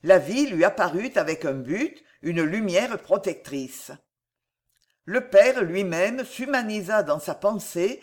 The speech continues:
lui sembla moins obscur, moins loin. Des chants, des cris remplissaient le port. Les avirons bruyants roulaient dans les barques, et le long du quai, par les portes basses des maisons, où luisaient des feux rouges à travers la brume,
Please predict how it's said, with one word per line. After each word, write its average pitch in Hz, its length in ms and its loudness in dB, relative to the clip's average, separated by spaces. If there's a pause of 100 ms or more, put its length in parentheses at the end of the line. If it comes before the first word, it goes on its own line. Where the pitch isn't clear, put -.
(260)
lui 202 160 -4
sembla 196 400 0
moins 190 380 -2
obscur, 185 580 -6
moins 156 260 0
loin. 135 420 -4 (1600)
Des 208 200 -4
chants, 262 340 0
des 180 240 -2
cris 233 320 -6
remplissaient 233 600 -4
le 190 80 0
port. 131 560 -2 (580)
Les 160 220 0
avirons 233 380 0
bruyants 202 580 -2
roulaient 196 380 -4
dans 196 180 -2
les 147 100 -4
barques, 127 540 -8 (480)
et 196 180 4
le 180 140 0
long 175 200 2
du 214 220 -6
quai, 190 400 0 (160)
par 175 160 -2
les 185 80 4
portes 214 360 -6
basses 185 400 0
des 190 160 0
maisons, 170 520 -6 (320)
où 196 120 2
luisaient 233 420 -2
des 190 140 2
feux 160 140 -6
rouges 220 480 -4
à 156 80 -2
travers 160 300 -4
la 135 100 -2
brume, 202 500 -4